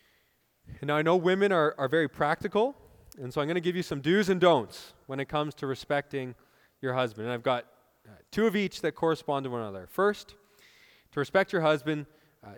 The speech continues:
don't denigrate your husband. Wives should be very cautious, uh, thoughtful, and gentle when bringing criticisms to their husband.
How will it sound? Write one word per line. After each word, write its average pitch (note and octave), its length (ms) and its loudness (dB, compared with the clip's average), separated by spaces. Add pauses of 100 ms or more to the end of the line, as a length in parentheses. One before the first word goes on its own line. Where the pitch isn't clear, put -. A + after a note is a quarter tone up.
(140)
don't E3 420 2
denigrate C#3+ 680 -2 (560)
your B2 120 -8
husband. G#2 400 -4 (1500)
Wives D#3 300 2
should E3+ 200 -8
be D3+ 80 -4
very D3+ 240 0
cautious, - 760 -2 (640)
uh, G#2 60 -18 (160)
thoughtful, D#3+ 520 0
and A#2+ 140 -10
gentle B2 460 -4 (440)
when B2 200 -8
bringing A#2+ 540 -6 (160)
criticisms B2 680 -8
to B2+ 100 -12
their A2 140 -10
husband. G2+ 380 -12